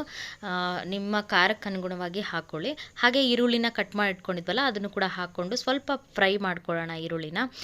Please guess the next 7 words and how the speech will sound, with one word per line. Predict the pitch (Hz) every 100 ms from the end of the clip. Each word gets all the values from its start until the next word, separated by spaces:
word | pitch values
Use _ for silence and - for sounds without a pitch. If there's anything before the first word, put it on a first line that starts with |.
| - -
ಈರುಳ್ಳಿ | 226 247 247
ಸ್ವಲ್ಪ, | 247 254 294
ಆ, | 269 233 - 185 180 180
ಕಲರ್ | 175 208 226 240
ಚೇಂಜ್ | 226 214 202
ಆಗೋವರೆಗೂ | 190 175 175 180 175
ಕೂಡ | 175 185